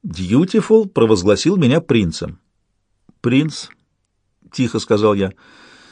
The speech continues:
"но незаконно рожденный, а потому не стою в очереди на трон". Тот пожал плечами, ему было неинтересно. "Этот парень, Пер, он ведь раньше служил у тебя на конюшне?"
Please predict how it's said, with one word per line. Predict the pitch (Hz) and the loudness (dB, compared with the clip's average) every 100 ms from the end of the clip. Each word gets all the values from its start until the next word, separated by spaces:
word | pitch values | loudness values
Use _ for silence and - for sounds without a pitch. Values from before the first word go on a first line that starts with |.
| _ _ _ _ - | _ _ _ _ -6
"но | 107 165 | -2 0
незаконно | 143 120 117 135 127 | 2 2 2 4 4
рожденный, | 120 98 151 170 147 | 4 2 0 2 0
а | 98 | 0
потому | 95 107 107 135 135 | -2 0 0 0 -2
не | 110 117 | -2 -2
стою | 117 - 107 101 147 165 | -2 0 0 2 0 0
в | 101 113 | -2 -2
очереди | 135 135 123 113 | -2 -2 -2 0
на | 110 | 0
трон". | 101 90 76 - _ _ _ _ _ _ _ _ _ _ - | 0 -2 -4 -8 _ _ _ _ _ _ _ _ _ _ -4
Тот | 135 139 | -4 0
пожал | 98 92 | 0 0
плечами, | - 87 - 147 165 135 _ _ _ _ _ | 0 -4 -2 0 -2 -6 _ _ _ _ _
ему | - 101 117 | -6 0 2
было | 117 110 | 4 2
неинтересно. | 110 117 113 117 92 - 69 - _ _ _ _ _ _ _ _ _ | 2 2 0 0 0 -2 -10 -14 _ _ _ _ _ _ _ _ _
"Этот | 120 160 143 | -4 -4 0
парень, | 202 131 90 - _ | 2 2 0 -4 _
Пер, | - 147 98 - - _ _ _ _ _ _ _ _ - | 0 2 2 -2 -14 _ _ _ _ _ _ _ _ -2
он | 123 139 | 2 2
ведь | 139 | 2
раньше | 151 147 - | 2 2 0
служил | 135 147 147 147 | -2 0 2 2
у | |
тебя | 127 143 | 2 0
на | 143 | 0
конюшне?" | 139 160 185 - 76 | 0 0 -2 -6 -12